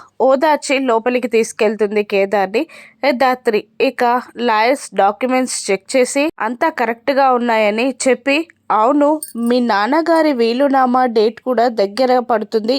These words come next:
అయిపోవడానికి వచ్చింది. సుధాకర్ గారి పెద్ద కొడుకు కనిపించాడా?"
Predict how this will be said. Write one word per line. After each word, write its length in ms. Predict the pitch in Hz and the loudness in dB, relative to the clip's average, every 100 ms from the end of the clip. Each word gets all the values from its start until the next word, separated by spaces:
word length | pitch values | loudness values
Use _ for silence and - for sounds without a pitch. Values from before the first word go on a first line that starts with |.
| - - | -4 -2
అయిపోవడానికి 800 | 208 233 311 294 254 233 226 226 | 0 0 0 2 2 0 -4 -2
వచ్చింది. 540 | 202 202 226 208 240 - - - - - _ _ | -2 -2 -6 -2 -4 -4 -18 -20 -20 -20 _ _
సుధాకర్ 560 | 262 294 240 294 302 330 | -6 -2 0 0 2 0
గారి 260 | 285 262 269 | 2 2 0
పెద్ద 260 | - 208 214 | -2 -2 0
కొడుకు 480 | 262 277 240 233 262 254 - | 2 2 2 2 0 0 -2
కనిపించాడా?" 760 | 240 220 247 277 294 262 247 | -2 -2 -2 -2 2 2 2